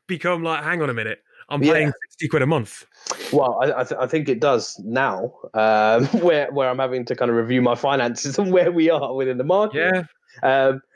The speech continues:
Speaker 2: and it's only t-, up until the other day, I was kind of looking at, you know, how many kind of outgoings and stuff I had, and looked at my phone bill. I was like, "Oh God, okay, am I paying this much?"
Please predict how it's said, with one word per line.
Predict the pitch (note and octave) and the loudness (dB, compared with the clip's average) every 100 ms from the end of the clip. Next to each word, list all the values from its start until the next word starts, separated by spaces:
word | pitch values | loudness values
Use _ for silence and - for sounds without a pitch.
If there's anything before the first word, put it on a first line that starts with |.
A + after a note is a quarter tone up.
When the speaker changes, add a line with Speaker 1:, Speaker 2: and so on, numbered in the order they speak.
| D3 C#3 | -10 -2
Speaker 2:
and | C#3+ | 2
it's | D3+ F#3 | 2 4
only | F3+ D3+ C#3 | 4 2 -2
t-, | C3 | -2
up | C#3 B2+ | -2 -2
until | B2 C3 A#2+ | -2 2 4
the | A#2+ | 4
other | A2+ | 4
day, | D#3 A#3 | 4 4
I | A#2+ | 2
was | A2+ | 0
kind | A#2+ A#2 | 0 0
of | |
looking | A#2+ B2 A#2 G#2+ | 0 0 2 2
at, | G#2 A2+ | 2 0
you | G2+ | -2
know, | G2 | 0
how | A2 | 0
many | G#2+ G2+ G2+ | 0 0 -4
kind | - G2+ | -4 -2
of | G#2 | -2
outgoings | G2+ - G2+ G2+ A2 | -2 -2 -2 -2 -6
and | G2 | -6
stuff | G#2 - | -6 -4
I | |
had, | C3+ C3+ | -2 0
and | G#2+ | 0
looked | A#2 - | 0 -2
at | A2 | -4
my | G#2 | -2
phone | D#3+ F#3 C#3+ | 2 2 2
bill. | G2 | 0
I | |
was | G#2+ | 0
like, | A2 - _ _ - | -4 -6 _ _ -6
"Oh | E3 A#2+ - | -2 -2 -2
God, | D#3+ D3 | 0 2
okay, | B2 C#3+ G2 A#2 | 2 2 2 2
am | B2 | 0
I | - | 0
paying | C3+ B2 | 2 2
this | B2+ D#3+ | 2 0
much?" | C3+ - - | -2 -4 -14